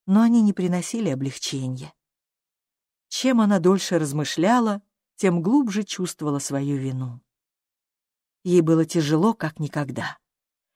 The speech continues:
К счастью, поддерживать разговор не было надобности.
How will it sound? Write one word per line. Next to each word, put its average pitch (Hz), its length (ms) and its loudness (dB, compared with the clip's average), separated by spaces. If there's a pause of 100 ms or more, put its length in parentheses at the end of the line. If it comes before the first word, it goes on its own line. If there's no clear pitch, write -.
(300)
К - 60 -10
счастью, 202 580 -2 (400)
поддерживать 165 640 2
разговор 165 520 2
не 180 120 4
было 180 220 4
надобности. 147 800 0